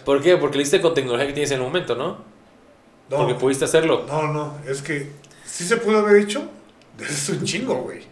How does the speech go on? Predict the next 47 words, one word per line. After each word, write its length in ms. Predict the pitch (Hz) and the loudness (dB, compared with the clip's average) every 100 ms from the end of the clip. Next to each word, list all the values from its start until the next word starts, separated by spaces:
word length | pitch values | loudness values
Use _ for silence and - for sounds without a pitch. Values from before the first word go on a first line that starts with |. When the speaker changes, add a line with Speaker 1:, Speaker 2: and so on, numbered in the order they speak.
| - - - - - - _ _ - - - - - - - | -20 -20 -20 -20 -20 -20 _ _ -20 -20 -20 -20 -20 -20 -4
Speaker 1:
No 140 | 147 165 | 4 6
se 120 | 202 | 6
hizo, 220 | 202 208 | 6 6
güey. 360 | 160 139 117 - | 6 4 2 -2
Speaker 2:
No, 320 | 160 165 170 | -2 -2 -2
es 280 | 123 147 139 | -6 -6 -6
que 60 | 147 | -6
aquí 140 | 139 | -6
te 100 | - | -4
va 120 | 127 131 | -2 -2
el 40 | |
por 220 | - - | -4 -10
qué, 200 | - 170 | -4 -4
güey. 180 | 196 131 - - - | -4 -8 -12 -20 -10
Speaker 1:
Ah, 140 | 110 110 | -6 -4
¿por 160 | 107 104 | -4 -6
qué? 280 | 107 104 - _ _ _ | -8 -8 -16 _ _ _
Speaker 2:
Porque 280 | 135 127 135 | -6 -6 -6
antes 180 | 139 151 | -6 -4
no 80 | 151 | 0
había 180 | 151 151 | 0 0
tanto 300 | 147 151 131 | -2 -2 -6
metal, 400 | 110 135 170 - | -8 -8 -8 -8
güey. 140 | 131 - - - - | -10 -14 -20 -14 -12
Speaker 1:
<laughs> 420 | - - - - | -10 -10 -12 -10
Sí, 180 | - 147 | -10 -4
ya 200 | 170 - | 0 0
hay, 120 | - | 0
güey. 320 | 233 233 233 - | 0 -2 -2 -8
Speaker 2:
No, 80 | 127 123 - 117 | -10 -10 -8 -6
antes 260 | 156 226 | -4 0
no 80 | 190 | 2
había, 320 | 160 180 233 | 2 2 0
güey. 160 | 190 135 | 2 4
Ahora 220 | 151 185 | 6 6
Speaker 1:
Claro. 380 | 220 190 226 226 - - | 6 2 2 -2 -8 -18
Speaker 2:
sí. 60 | - | -6
No, 260 | 135 190 202 | -2 -2 -2
güey, 300 | 143 165 214 | -4 -4 -2
no 60 | 202 | 0
Speaker 1:
Güey, 120 | 165 | 4
siempre 280 | 202 220 214 | 4 6 6
ha 40 | |
Speaker 2:
mames. 140 | 208 | 6
Speaker 1:
habido 160 | 214 226 | 4 2
metal 500 | 208 - 165 214 240 | 2 4 6 6 4
y 360 | 214 180 156 | 0 -2 -2